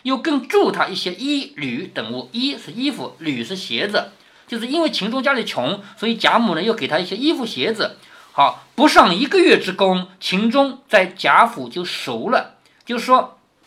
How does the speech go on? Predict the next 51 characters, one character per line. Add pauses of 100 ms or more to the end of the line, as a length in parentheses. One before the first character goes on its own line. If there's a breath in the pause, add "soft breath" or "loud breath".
(140)
不
到
一
个
月， (120)
这
是
时
间
还
不
怎
么
长
啊，
就
是 (300 soft breath)
大
概
也
就
是
二
十
天
左
右
吧。 (160 loud breath)
秦
钟
在
他
们
整
个
府
里
面
就
熟
了，
就
人
人
都
认
识
他
了。 (340 loud breath)
宝
玉